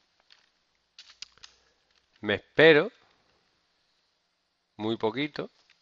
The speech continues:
prácticamente nada, y luego apago los tres.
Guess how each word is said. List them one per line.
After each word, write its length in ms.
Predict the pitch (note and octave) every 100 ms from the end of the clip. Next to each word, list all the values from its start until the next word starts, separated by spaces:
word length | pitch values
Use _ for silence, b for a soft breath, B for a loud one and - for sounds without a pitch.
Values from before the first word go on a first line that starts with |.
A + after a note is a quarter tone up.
| _ - _ _ _ _ _ _ _ _ _ _ _ _ _
prácticamente 680 | - G#2+ - G2+ G2+ F#2 G2+
nada, 280 | A#2 C3+ G#3 - - _ _ _ _ _ _ _ _ _ - - _ _ _ b b b b _
y 100 | A3
luego 240 | G#3+ G3
apago 300 | E3+ B2 G2+
los 160 | F#2 D#2+
tres. 220 | - F2+